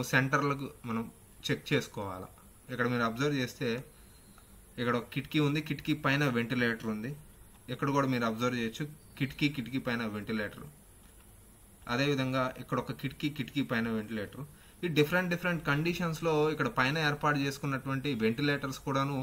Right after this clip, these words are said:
కింద ఉన్నటువంటి ఆ కిటికీకి సెంటర్లో మ్యాచ్ చేయాలి. ఇప్పుడు ఈ కిటికీ మూడు అడుగులు వెడల్పు ఉంటే అడుగున్నర సెంటర్ అవుతుంది.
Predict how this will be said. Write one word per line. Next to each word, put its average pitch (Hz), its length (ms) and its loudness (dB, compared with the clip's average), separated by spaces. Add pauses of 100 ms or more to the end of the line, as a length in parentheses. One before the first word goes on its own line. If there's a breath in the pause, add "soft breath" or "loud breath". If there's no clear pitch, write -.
(440 loud breath)
కింద 165 320 4
ఉన్నటువంటి 151 680 2 (800)
ఆ 131 60 -6
కిటికీకి 170 720 -2 (260)
సెంటర్లో 165 580 2
మ్యాచ్ 120 300 2
చేయాలి. 110 380 -4 (400 loud breath)
ఇప్పుడు - 260 -4 (400)
ఈ 135 80 6
కిటికీ 143 360 0
మూడు 147 240 6
అడుగులు 151 240 6
వెడల్పు 139 360 4
ఉంటే 131 220 0 (140)
అడుగున్నర 131 440 6 (580)
సెంటర్ 120 340 0
అవుతుంది. 120 400 0